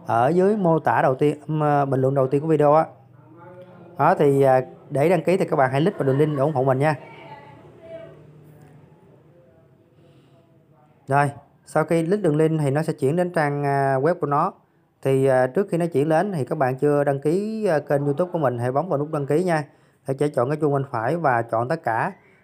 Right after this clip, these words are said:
Để có những thông tin cần thiết thì mình sẽ up lên kênh YouTube mà các bạn theo dõi kịp thời cho các bạn.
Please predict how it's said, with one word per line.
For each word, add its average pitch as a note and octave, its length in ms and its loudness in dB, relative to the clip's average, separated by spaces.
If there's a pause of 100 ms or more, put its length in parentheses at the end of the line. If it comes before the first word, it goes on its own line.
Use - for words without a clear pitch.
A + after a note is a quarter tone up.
(140)
Để B2 120 0
có D#3+ 100 -2
những E3 160 -2
thông D#3 160 -4
tin D3 160 -2
cần C3+ 140 -2
thiết G3 260 -2
thì D#3 60 0
mình B2 180 -2
sẽ C#3+ 180 -2
up E3+ 120 -2
lên D3+ 120 -2
kênh C#3 140 0
YouTube C#3 320 -2
mà B2 80 -16
các C#3+ 80 -6
bạn A#2 200 -2
theo C3+ 100 -2
dõi B2+ 320 0
kịp F3+ 180 -4
thời B2 180 2
cho C3 60 -4
các D#3 80 -6
bạn. C3 220 0